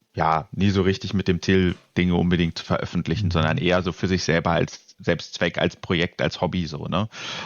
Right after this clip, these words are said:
Speaker 1: Und das war auch sehr, ähm, ja, das war jetzt irgendwie nicht sowas, was, de-, dem wir total aktiv, äh, irgendwie rigoros nachgegangen sind, sondern immer mal wieder hier und da. Ähm, und genau, zweitausendsiebzehn war ich persönlich in der Situation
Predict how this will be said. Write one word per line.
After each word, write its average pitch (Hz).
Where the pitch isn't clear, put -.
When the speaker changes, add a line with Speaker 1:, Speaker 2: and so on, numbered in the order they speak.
Speaker 1:
Und 120
das 117
war 123
auch 127
sehr, 104
ähm, 87
ja, 82
das -
war 98
jetzt 101
irgendwie 117
nicht 123
sowas, 117
was, 110
de-, 107
dem 104
wir 107
total 98
aktiv, -
äh, 95
irgendwie 98
rigoros 104
nachgegangen 92
sind, 90
sondern 92
immer 101
mal 87
wieder 92
hier 87
und 80
da. 120
Ähm, 101
und 107
genau, 104
zweitausendsiebzehn 117
war 98
ich 95
persönlich 117
in 139
der 135
Situation 113